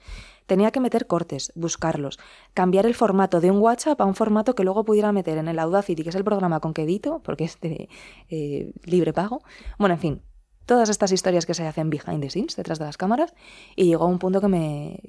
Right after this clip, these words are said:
que me saturaba, que no podía, es que no podía con todo, era imposible. Y aparte hice una reflexión y dije,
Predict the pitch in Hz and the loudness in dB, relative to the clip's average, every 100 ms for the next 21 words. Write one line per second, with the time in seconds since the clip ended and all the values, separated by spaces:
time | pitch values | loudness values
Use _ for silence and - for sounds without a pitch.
0 | - - 165 156 147 156 165 160 _ _ | -10 -4 -4 -4 -4 -4 -4 -6 _ _
1 | _ - 165 165 208 180 214 170 - - | _ -4 -2 2 2 2 0 -2 -8 -10
2 | - 220 196 190 202 175 156 - 202 170 | 0 2 4 4 4 2 0 -2 -2 -6
3 | _ _ _ 202 214 - _ _ - 202 | _ _ _ 0 0 -4 _ _ 2 2
4 | 156 - 165 143 - _ - - 208 190 | 2 0 0 -2 -10 _ -20 -2 0 4
5 | 240 254 311 202 214 220 220 208 208 247 | 2 2 -2 -2 0 2 0 -2 -4 -2
6 | 190 143 - | -2 -4 -12